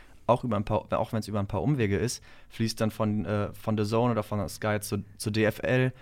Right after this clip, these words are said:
von der D F L an die Vereine selber, von den Vereinen natürlich zu den Spielern. Deswegen, klar geht's da über Umwege, aber trotzdem bezahle ich ja in dem Sinne auch schon ein bisschen Geld dafür.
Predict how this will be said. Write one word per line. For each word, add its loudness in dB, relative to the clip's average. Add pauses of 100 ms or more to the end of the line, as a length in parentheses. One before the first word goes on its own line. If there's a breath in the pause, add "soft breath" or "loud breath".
(160 loud breath)
von 0
der 2
D 0
F 0
L 4
an 4
die 2
Vereine 0
selber, 0
von -2
den 0
Vereinen 2
natürlich -2
zu -6
den 2
Spielern. 0
Deswegen, 2 (360 loud breath)
klar 4
geht's -4
da 0
über 2
Umwege, 2
aber 2
trotzdem -2
bezahle 0
ich -2
ja 0
in 2
dem 2
Sinne 0
auch 2
schon -4
ein -2
bisschen -4
Geld -2
dafür. -4